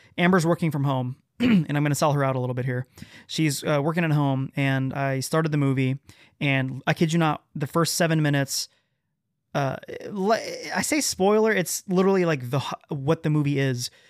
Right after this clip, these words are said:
but the first seven minutes is a super, super sad emotional montage that reminds, the, the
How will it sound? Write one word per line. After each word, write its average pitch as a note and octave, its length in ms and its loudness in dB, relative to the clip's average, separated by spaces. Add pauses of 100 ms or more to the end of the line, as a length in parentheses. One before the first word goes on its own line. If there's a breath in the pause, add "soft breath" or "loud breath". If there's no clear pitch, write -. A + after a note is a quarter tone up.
(160 soft breath)
but C#3+ 260 -2
the D#3+ 100 -10
first F3+ 200 2
seven E3+ 180 2
minutes D3+ 540 0
is C#3+ 280 0
a C3+ 60 -6
super, A3 600 2
super E3+ 340 -2
sad D3 380 0
emotional C3+ 800 -4 (260)
montage C#3 760 0 (800 soft breath)
that D#3 160 2
reminds, D#3+ 340 2
the, D3+ 320 -8
the F3 220 -2